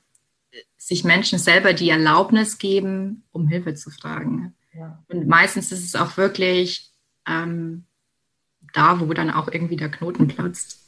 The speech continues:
Speaker 1: Also,
Speaker 2: Ja,
Speaker 1: ja.
Speaker 2: ja. <laughs> Gerade auch wenn, wenn die, wenn die Resonanz oder wenn das Resultat davon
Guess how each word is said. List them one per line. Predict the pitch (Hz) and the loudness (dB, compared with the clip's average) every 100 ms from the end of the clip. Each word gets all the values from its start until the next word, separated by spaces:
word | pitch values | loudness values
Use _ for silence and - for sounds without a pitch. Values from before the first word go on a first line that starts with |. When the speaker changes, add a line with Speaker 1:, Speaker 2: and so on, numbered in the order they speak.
| _ | _
Speaker 1:
Also, | 165 160 156 165 180 - | -4 -2 -2 -2 -6 -10
Speaker 2:
Ja, | 190 190 214 185 156 - _ _ | -6 -2 0 -2 -6 -12 _ _
Speaker 1:
ja. | - 196 180 - _ _ _ _ _ _ | -2 0 -4 -14 _ _ _ _ _ _
Speaker 2:
ja. | 208 | 4
<laughs> | - - - - - _ _ _ _ _ _ | 4 -2 -10 -12 -20 _ _ _ _ _ _
Gerade | 180 202 214 | 0 4 4
auch | 180 180 | 2 0
wenn, | 185 185 180 | 0 2 2
wenn | 180 180 | 0 0
die, | 180 170 160 - | -2 -4 -8 -8
wenn | 170 170 | -8 -8
die | 165 165 180 - | -8 -10 -10 -6
Resonanz | 170 165 165 170 180 | -6 -4 -4 -2 -2
oder | 175 160 156 | -2 -2 -2
wenn | 160 | 0
das | 156 156 - _ | -2 -2 -8 _
Resultat | 170 170 175 160 190 196 202 | -6 -2 0 -2 -2 -4 -4
davon | 165 160 160 160 156 160 | -8 -6 -2 2 0 -2